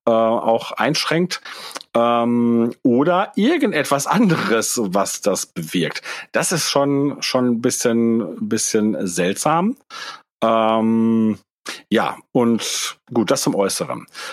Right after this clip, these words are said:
Und ich gebe dir auch recht, ich glaube nicht an eine Rey, die zur dunklen Seite der Macht, äh,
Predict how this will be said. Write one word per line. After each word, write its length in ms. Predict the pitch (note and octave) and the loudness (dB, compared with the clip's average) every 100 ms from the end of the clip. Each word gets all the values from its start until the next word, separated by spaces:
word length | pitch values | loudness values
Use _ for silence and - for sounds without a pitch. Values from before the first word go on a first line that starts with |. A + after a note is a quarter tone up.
| - _ | -16 _
Und 400 | A#2+ A#2+ A2 - - | 0 0 -2 -6 -4
ich 120 | - | 0
gebe 220 | E3 D#3 | 2 2
dir 140 | C#3 | 2
auch 240 | C#3 F#3+ - | 2 0 0
recht, 320 | F#3+ - - | -2 -2 -4
ich 160 | F3 E3+ | -2 0
glaube 300 | B2+ B2+ B2 | 2 2 2
nicht 380 | A2+ C#3+ - - | 2 2 -2 -2
an 160 | A#2 A2 | -2 0
eine 280 | A2 A2 G#2+ | 0 2 2
Rey, 520 | G#2 G#2+ A2+ B2 G#2+ | 2 2 2 0 -2
die 200 | G2 G#2+ | -2 -2
zur 160 | - F#2+ | -2 -2
dunklen 340 | A2 G#2+ G2+ | -2 0 0
Seite 320 | G2+ G2 G#2 | 0 0 -2
der 140 | F2 E2+ | -2 0
Macht, 480 | A2 E3 - - - - - _ _ _ _ _ | -2 -2 -8 -10 -12 -20 -20 _ _ _ _ _
äh, 460 | A2 G#2 G#2 G#2 | 0 2 2 0